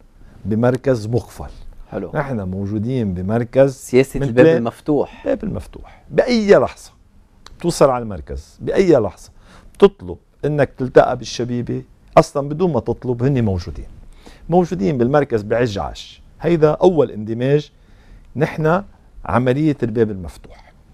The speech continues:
Speaker 1: تاني ال-، واستقبال المفتوح. تاني برنامج اللي هو، هو الت-، اللي من-، منعيشه هو إنه نحن حاملين مشروع. هيدا المشروع في تجاوب كتير كبير عليه بالمجتمع تنطبقه.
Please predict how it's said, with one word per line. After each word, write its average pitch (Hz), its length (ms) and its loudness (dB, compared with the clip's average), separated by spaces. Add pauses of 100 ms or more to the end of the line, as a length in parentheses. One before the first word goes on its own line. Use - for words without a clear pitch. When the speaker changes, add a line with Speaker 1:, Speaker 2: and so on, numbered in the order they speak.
(260)
Speaker 1:
تاني 226 440 2 (220)
ال-، 107 220 -10
واستقبال 147 680 0
المفتوح. - 520 -10 (680)
تاني 165 420 4
برنامج 107 600 0
اللي 92 220 -2
هو، 107 400 0 (600)
هو 123 160 0
الت-، - 320 -4 (100)
اللي 101 500 0
من-، 117 180 -2
منعيشه 117 880 0 (100)
هو 135 220 0
إنه 110 360 -4
نحن 107 480 -6 (760)
حاملين 131 640 -2
مشروع. 101 600 -4 (960)
هيدا 156 260 4
المشروع 123 540 0
في 120 180 -6
تجاوب 113 520 0
كتير 190 460 -2
كبير 107 340 -2
عليه 104 280 2
بالمجتمع 120 720 -4
تنطبقه. 90 560 -4